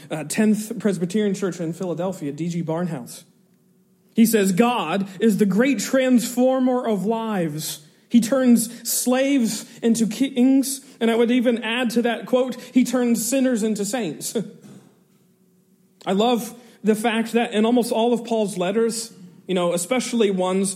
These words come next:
the, the one that sticks out into my mind is First Corinthians.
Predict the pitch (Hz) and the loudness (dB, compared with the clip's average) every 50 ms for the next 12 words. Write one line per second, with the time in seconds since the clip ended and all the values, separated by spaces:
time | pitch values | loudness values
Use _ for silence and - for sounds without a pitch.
0 | - - - 214 208 196 190 190 208 202 254 262 247 214 - - 233 233 226 214 | -10 -4 0 0 0 0 2 2 2 2 4 2 0 0 -2 -2 -2 -2 -2 -2
1 | 202 190 170 185 165 165 160 156 160 160 147 139 139 139 - - - _ _ _ | -4 -4 -4 -4 -4 -2 -2 -2 -2 -4 -4 -4 -6 -8 -10 -14 -20 _ _ _
2 | - 196 170 160 160 - 220 - 208 185 175 - - 185 175 165 175 170 170 165 | -4 -4 -4 -4 -4 -8 -6 -4 -4 -4 -4 -4 -6 -6 -6 -4 -4 -4 -6 -6
3 | 156 151 - | -8 -10 -12